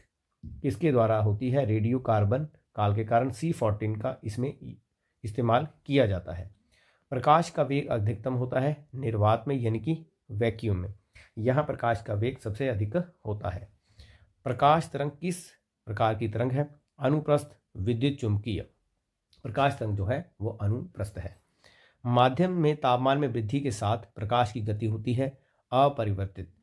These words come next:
अगर मान लो तापमा-, माध्यम में कोई तापमान है, उसमें वृद्धि के साथ प्रकाश की गति जो है अपरिवर्तित रहती है। प्रकाश की गति जो है वो तीन गुणा दस की शक्ति आठ मीटर प्रति सेकंड है। ये क्वेश्चन बहुत बार पेपर में आ चुका है।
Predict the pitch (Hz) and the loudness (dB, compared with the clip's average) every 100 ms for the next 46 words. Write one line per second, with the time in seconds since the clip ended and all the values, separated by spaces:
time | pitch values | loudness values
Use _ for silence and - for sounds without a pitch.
0 | _ _ - 123 135 139 147 143 120 123 | _ _ -6 -2 2 2 2 2 2 2
1 | 139 - 120 117 113 151 151 139 113 107 | 0 -2 0 0 0 0 -2 -2 -2 -2
2 | 113 127 127 135 110 104 110 127 131 104 | 0 0 0 -2 -4 -4 -4 -2 -4 -2
3 | 113 135 - _ _ _ - 110 151 165 | -2 -2 -10 _ _ _ -8 0 0 0
4 | 151 117 107 113 104 131 - 123 127 104 | -2 -4 -4 -2 0 0 -2 -4 -2 -2
5 | 101 156 156 _ - 92 87 92 87 85 | -2 -4 -10 _ -8 -6 -6 -6 -6 -8
6 | - 107 151 165 - 131 110 104 143 104 | -10 0 2 2 -2 -4 -2 0 0 0
7 | 98 101 - _ - _ - 117 123 143 | 0 -2 -6 _ -20 _ -8 -6 -2 0
8 | 185 190 - 107 110 110 107 131 - 113 | 2 0 -4 -2 0 2 2 2 0 -8
9 | 104 113 110 - 120 143 123 101 110 110 | -8 -10 -12 -4 0 0 0 -2 -2 -6
10 | 104 104 98 98 131 143 _ _ - 104 | -4 -4 -4 -2 -2 -4 _ _ -4 -4
11 | - 104 117 110 - 127 101 104 160 160 | -2 -4 -2 -2 -2 -4 -2 0 0 0
12 | 110 104 107 95 98 135 175 _ _ - | 0 2 -2 -4 -4 -4 -8 _ _ -4
13 | 143 139 - 85 - | -4 -4 -6 -6 -8